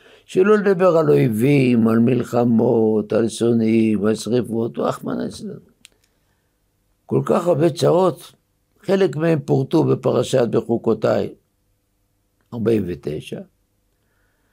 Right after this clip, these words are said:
נרחב יותר פרשת "כי תבוא בספר דברים", תשעים ושמונה. ואז, וכל הקללה שלא כתובה בספר הזה.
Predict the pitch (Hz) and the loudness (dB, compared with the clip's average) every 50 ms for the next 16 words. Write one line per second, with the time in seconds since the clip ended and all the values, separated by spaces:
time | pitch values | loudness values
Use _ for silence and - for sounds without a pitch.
0 | _ _ _ _ _ _ _ _ _ _ _ _ _ - 175 160 160 160 151 143 | _ _ _ _ _ _ _ _ _ _ _ _ _ -4 0 2 2 2 2 0
1 | - - 160 196 208 202 170 156 151 143 139 139 - 131 123 120 117 - - 110 | -2 -2 0 2 2 2 2 2 2 2 2 0 0 0 0 0 -2 -4 -4 -4
2 | 107 101 - - 135 127 120 104 - - - _ _ _ _ - - 113 - - | -4 -4 -2 -2 0 0 0 -2 -6 -10 -20 _ _ _ _ -10 -10 -8 -4 -2
3 | 113 104 98 104 113 117 107 - - - - - - - 104 98 98 - - - | -2 -2 0 0 0 0 0 0 -2 -6 -8 -6 -4 -4 -2 -2 -4 -6 -6 -8
4 | - - - - - - - - 302 139 120 - - - 196 - - 120 - - | -8 -8 -6 -6 -6 -8 -10 -10 -10 -8 -6 -6 -6 -6 -6 -8 -10 -10 -12 -14
5 | - 247 233 208 226 175 143 - _ _ _ _ _ _ _ _ _ _ _ _ | -12 -10 -10 -10 -10 -14 -16 -20 _ _ _ _ _ _ _ _ _ _ _ _
6 | _ _ _ _ - 131 120 151 196 247 277 277 269 262 247 254 262 226 170 139 | _ _ _ _ -10 -2 0 2 4 4 4 4 4 4 4 4 2 2 0 -4
7 | - - _ _ _ _ _ _ _ - 180 185 - - 247 262 277 269 262 247 | -10 -16 _ _ _ _ _ _ _ 0 0 0 0 0 0 2 2 4 4 4
8 | 240 247 247 208 214 214 214 214 233 240 240 202 - - 220 233 233 233 240 233 | 2 2 2 2 4 4 4 4 4 4 4 2 2 2 4 4 4 4 4 2
9 | 139 - - 190 185 151 147 160 151 127 135 - - - 113 101 101 98 - - | 0 0 0 0 2 2 2 2 2 2 0 -2 0 0 0 0 0 -2 -6 -8
10 | 71 - - - - - | -10 -10 -10 -12 -16 -18